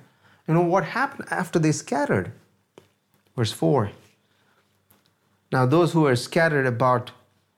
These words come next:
went about preaching the word." They preached the gospel. Interestingly, Luke closes this section in verse twenty-five by saying that as the apostles returned back to Jerusalem,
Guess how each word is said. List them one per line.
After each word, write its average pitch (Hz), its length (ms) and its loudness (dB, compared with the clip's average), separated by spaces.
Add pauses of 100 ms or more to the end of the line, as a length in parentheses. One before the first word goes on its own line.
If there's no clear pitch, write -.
(140)
went 165 360 2
about 127 400 0
preaching 123 640 -6 (340)
the 120 140 -4
word." 104 400 -6 (360)
They 165 140 -4
preached 165 480 -4 (220)
the 127 60 -6
gospel. 131 500 -6 (840)
Interestingly, 165 540 0
Luke 165 380 0
closes 180 540 2 (140)
this 147 220 2
section 160 460 0
in 156 240 2
verse 139 180 2
twenty-five 160 760 0 (240)
by 156 120 2
saying 185 280 0
that 160 140 2
as 165 160 0
the 160 100 0
apostles 175 640 0 (200)
returned 175 400 2
back 175 200 2
to 160 80 -2
Jerusalem, 147 600 0